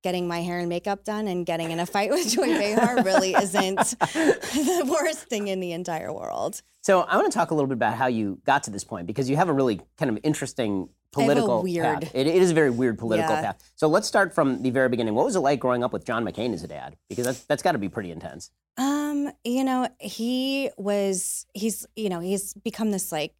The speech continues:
Speaker 1: obviously, especially since his passing, he's become, like, such an iconic figure for so many people. And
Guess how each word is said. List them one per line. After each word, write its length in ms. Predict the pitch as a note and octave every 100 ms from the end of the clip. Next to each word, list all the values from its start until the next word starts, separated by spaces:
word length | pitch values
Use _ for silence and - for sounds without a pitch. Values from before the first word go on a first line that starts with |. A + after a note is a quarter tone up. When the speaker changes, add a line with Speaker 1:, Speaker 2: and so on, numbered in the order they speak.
| _ -
Speaker 1:
obviously, 380 | E3 E3+ D#3+ E3+
especially 380 | D#3+ F3 D#3+ E3
since 140 | E3
his 120 | D3+
passing, 440 | - D3+ D3+ - D3+
he's 120 | D#3+
become, 320 | - E3 D3+
like, 200 | E2 - _ _ _
such 280 | - G3 F#3+
an 60 |
iconic 360 | F3+ E3+ E3 D#3
figure 260 | E3 D#3
for 140 | D#3 E3
so 140 | -
many 200 | D#3+ D#3
people. 380 | D#3 - - D#3+
And 440 | D#3+ D#3 D#3 D#3